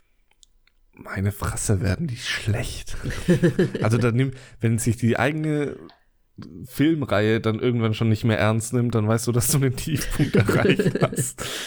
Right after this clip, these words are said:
Speaker 2: Ja, aber das ist ja leider oftmals so, ne? Aber, ja, aber ich fand die Idee von Freddy eigentlich immer ziemlich cool, muss ich sagen.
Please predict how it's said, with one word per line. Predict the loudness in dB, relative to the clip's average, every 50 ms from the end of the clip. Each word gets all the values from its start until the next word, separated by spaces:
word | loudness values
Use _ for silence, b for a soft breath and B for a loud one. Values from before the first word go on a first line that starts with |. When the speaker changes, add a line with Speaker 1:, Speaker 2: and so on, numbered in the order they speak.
| B B B B B B B B
Speaker 2:
Ja, | -12 -8 -8 -4 -2 -2 0
aber | 0 0 -2
das | -4 -6 -6
ist | -6 -2 0
ja | 0 2
leider | 4 2 4 4 4 2 0 2 0
oftmals | 0 0 0 -2 0 2 2 2 2 2 0 0
so, | 0 0 0 0
ne? | 0 0 0 0 -2 -10 _ _ _ _ _ _ _ B B B B B B B B B B
Aber, | _ -2 -2 -2 -2 -6 -6 -2
ja, | 0 2 2 4 2 2 0 -2 -4 -10 -6 -4
aber | -2 0 0 0 0 -2 -2 -4 -10 _ _ _ _ _ _ _ _ -14 _
ich | -6 -6 -2
fand | 0 2 2 2 2
die | 0 0 0
Idee | 0 -2 0 2 2 4 4 2
von | 2 2 0 0
Freddy | 2 2 2 4 4 2 2 2
eigentlich | 2 2 2 0 -2 -4 -2
immer | 0 2 2 2 0
ziemlich | 0 0 0 0 0 -4 -6 -12 -18 _ _ _ _ _ -10 -4 -2
cool, | -2 -2 0 -2 -4 -4 -6 -8 -12 -10
muss | -10 -10 -10 -10
ich | -10
sagen. | -10 -10 -10 -10 -10 -10 -12 -12 -14